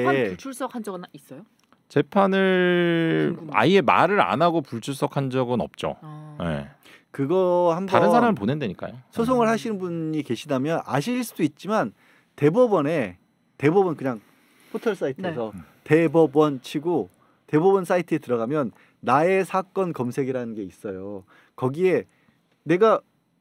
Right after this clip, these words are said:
Speaker 3: 그 받은 소장에 사건 번호가 적혀 있거든요.
Speaker 2: 그쵸, 그쵸.
Speaker 3: 그거를 입력을 하면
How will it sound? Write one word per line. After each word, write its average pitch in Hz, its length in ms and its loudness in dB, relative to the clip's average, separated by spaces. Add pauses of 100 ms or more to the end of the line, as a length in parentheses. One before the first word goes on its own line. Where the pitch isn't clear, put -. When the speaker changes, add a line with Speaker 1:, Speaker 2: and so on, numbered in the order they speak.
(160)
Speaker 3:
그 170 140 -2
받은 180 300 2
소장에 254 400 0
사건 311 340 -8
번호가 185 240 -8
적혀 - 280 -10
있거든요. - 180 -14
Speaker 2:
그쵸, 101 320 -4
그쵸. 82 460 -12
Speaker 3:
그거를 240 360 2
입력을 196 400 4
하면 208 400 -2